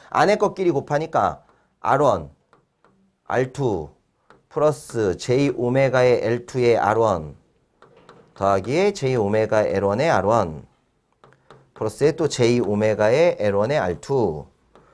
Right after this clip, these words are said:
J 제곱이면 마이너스죠. 마이너스 오메가 제곱의 L one 엘투 이게 되고요. 위에는 V 곱하기 알원 플러스 알투 플러스 J 오메가의 엘투 이렇게 되겠죠.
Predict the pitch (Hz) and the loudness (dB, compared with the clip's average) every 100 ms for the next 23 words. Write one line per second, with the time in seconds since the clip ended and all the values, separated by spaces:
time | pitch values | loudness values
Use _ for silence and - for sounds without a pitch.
0 | _ _ - 160 180 156 160 165 165 156 | _ _ 0 2 4 4 2 2 2 2
1 | 101 110 120 117 127 190 143 95 110 127 | 2 2 0 -2 -2 -2 0 0 -2 -4
2 | 120 - 104 117 120 113 104 101 107 156 | -6 -10 -8 -6 -2 -2 -4 -6 -4 0
3 | 170 - 107 113 117 85 - - 127 104 | -2 -2 -4 -4 -4 -6 -8 -6 -4 -2
4 | 113 135 90 110 175 - - - - 117 | -2 -2 -2 -2 -4 -4 -12 -20 -12 -2
5 | 160 135 165 117 73 _ _ - - 143 | 2 4 2 0 -4 _ _ -16 -2 0
6 | 190 220 - - - 117 101 120 143 85 | 0 -2 -8 -10 -6 -2 -2 -2 -4 -4
7 | 73 _ _ _ _ _ _ - 117 - | -10 _ _ _ _ _ _ 0 2 4
8 | 156 143 110 90 - 113 110 85 71 _ | 2 0 -2 -2 -4 -4 -2 -2 -8 _
9 | _ _ _ _ - 110 110 160 - 110 | _ _ _ _ -6 -4 -2 -6 -6 -4
10 | 92 - - 92 95 80 78 - 127 147 | -4 -4 -4 0 0 -4 -10 -6 -2 -2
11 | 143 113 117 120 117 117 120 - 113 - | -2 -4 -2 -2 0 0 -2 -4 -6 -6
12 | - 135 - 247 147 107 82 - 76 | -8 -6 -4 -2 0 -2 -2 -10 -16